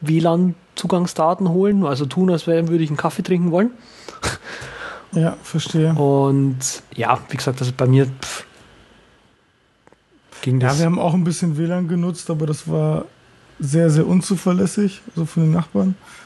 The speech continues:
Speaker 2: Und dann sind die im Urlaub gefahren und die schalten alle elektrischen Geräte ab und dann war das auch vorbei mit W lan für ein paar Tage.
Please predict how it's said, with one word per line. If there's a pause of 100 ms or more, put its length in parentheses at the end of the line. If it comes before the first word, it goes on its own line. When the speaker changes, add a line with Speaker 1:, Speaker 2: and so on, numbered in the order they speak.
(180)
Speaker 2:
Und
dann
sind
die
im
Urlaub
gefahren
und
die
schalten
alle
elektrischen
Geräte
ab
und
dann (920)
war
das
auch
vorbei
mit
W
lan
für
ein
paar
Tage.